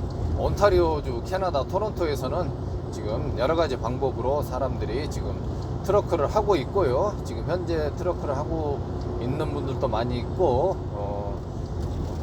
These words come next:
그리고 또 지금 또 준비하고, 열심히 또 준비하고 계시는 분들도 있고 그렇습니다. 하여튼 여러 가지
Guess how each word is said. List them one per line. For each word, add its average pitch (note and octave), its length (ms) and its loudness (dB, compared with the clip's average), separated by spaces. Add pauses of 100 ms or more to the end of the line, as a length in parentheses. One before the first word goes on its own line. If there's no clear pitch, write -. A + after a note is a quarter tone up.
(120)
그리고 B2+ 280 0
또 C#3 140 0
지금 C3+ 300 -2
또 C3+ 140 0
준비하고, C#3+ 680 2
열심히 B2+ 380 -2
또 B2 120 -4
준비하고 C#3+ 720 0
계시는 A#2+ 340 -2
분들도 A#2 340 -4
있고 A2+ 540 0
그렇습니다. A#2+ 460 -2
하여튼 - 340 -4
여러 C#3 240 2
가지 C#3+ 420 0